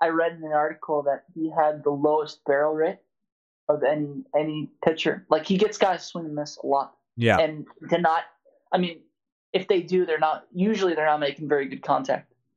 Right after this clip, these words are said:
Speaker 2: Yeah. He's got that filthy changeup, too. And
Speaker 1: Yep.
Speaker 2: bottom just drops out of it. So he's a
Speaker 1: Oh,
Speaker 2: classic,
Speaker 1: yeah.
Speaker 2: classic
Speaker 1: He said
Speaker 2: one-two
Speaker 1: that.
Speaker 2: pitcher.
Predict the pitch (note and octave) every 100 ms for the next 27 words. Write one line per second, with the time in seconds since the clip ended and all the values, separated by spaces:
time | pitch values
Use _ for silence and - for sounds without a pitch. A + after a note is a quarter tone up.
0 | _ - E2+ - _ G#2+ D#3 G3 G#2+ -
1 | - F3 C#3+ A2 B2 A#2+ G2 - A2 F2+
2 | F2 _ _ _ _ _ _ _ _ -
3 | B2+ D#3 C#3+ G#2+ C3+ B2 A#2+ A2 A#2+ G#2+
4 | - G2+ G2 F2+ F2+ _ - G2 A2 G3+
5 | G#3+ D#3+ E3+ - - - - F#3 E3+ C#3+
6 | C#3+ C#3+ C#3+ B2+ A2 - E2+